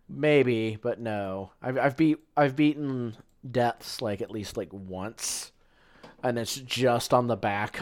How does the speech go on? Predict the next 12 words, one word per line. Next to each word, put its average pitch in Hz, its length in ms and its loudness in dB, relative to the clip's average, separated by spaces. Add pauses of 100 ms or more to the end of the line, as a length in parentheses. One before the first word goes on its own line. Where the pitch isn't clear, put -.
of 98 760 -2 (1300)
having 117 460 0
the 113 200 2
ability 107 600 -2
to 101 640 -2
go 101 300 0
Chalice 113 540 2
on 113 160 4
one, 110 280 0
Chalice 101 520 -2
on 113 180 4
two, 110 480 2